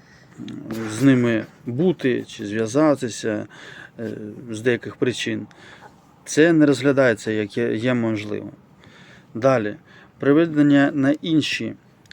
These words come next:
локації і об'єднання род-, родин для, для переміщених осіб з третіх країн.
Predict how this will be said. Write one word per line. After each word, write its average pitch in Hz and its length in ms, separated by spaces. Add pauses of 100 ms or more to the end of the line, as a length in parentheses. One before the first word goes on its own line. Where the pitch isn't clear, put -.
локації 123 840
і 135 200
об'єднання 123 680
род-, 123 520
родин 135 400
для, 120 320 (1800)
для 120 500 (880)
переміщених 139 840
осіб 151 480
з 117 200
третіх 156 440
країн. 107 400